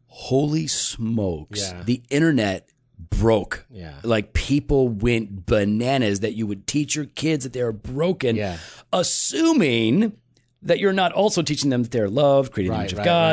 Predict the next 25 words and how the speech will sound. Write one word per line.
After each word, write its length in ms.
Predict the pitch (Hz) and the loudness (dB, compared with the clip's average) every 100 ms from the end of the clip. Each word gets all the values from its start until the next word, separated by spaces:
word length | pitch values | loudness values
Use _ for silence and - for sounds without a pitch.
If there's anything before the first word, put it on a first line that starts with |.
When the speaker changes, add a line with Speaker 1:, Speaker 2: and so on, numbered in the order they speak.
| 135 | 2
Speaker 2:
right, 40 | |
Speaker 1:
wonderfully 360 | 113 110 101 98 | 0 -2 -2 -6
Speaker 2:
right. 80 | 98 | -6
Speaker 1:
and 80 | 90 | -10
fearfully 140 | 90 | -4
<laughs> 240 | 123 403 | -4 -4
made. 160 | 370 - - - - - | -12 -18 -20 -20 -20 -2
Why 160 | 220 285 | 2 2
don't 120 | 294 | 2
you 100 | 226 | 2
speak 300 | - 202 175 | 0 -2 2
to 80 | 160 | 2
that 80 | 147 | 4
issue? 160 | 131 | 2
'Cause 180 | 120 156 | 0 0
it 60 | 185 | 2
was, 200 | 180 - | 2 0
it 140 | 226 | -2
was 240 | 185 156 104 | 0 -2 -4
Speaker 2:
Mm. 80 | 165 | -2
Speaker 1:
a 140 | 165 | -2
profound 960 | 156 - 123 - - - 165 180 185 165 | 0 2 2 0 -6 -6 -2 2 2 2
moment. 380 | 139 135 131 127 | 2 2 2 0
It 80 | 139 | -2
was, 260 | 135 110 | -2 -4